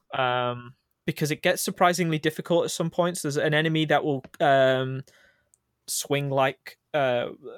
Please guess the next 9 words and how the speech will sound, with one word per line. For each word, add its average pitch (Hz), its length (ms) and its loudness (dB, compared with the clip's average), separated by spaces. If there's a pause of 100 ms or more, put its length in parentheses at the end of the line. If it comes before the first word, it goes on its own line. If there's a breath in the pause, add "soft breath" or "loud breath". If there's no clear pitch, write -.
(180)
a 156 100 0
rock 139 600 -2
from 147 240 -4
his, 131 120 -6 (220)
like, 156 340 -4
big, 151 260 -2 (180)
big 156 180 -2
boy, 113 400 2 (800 soft breath)
um, 123 580 0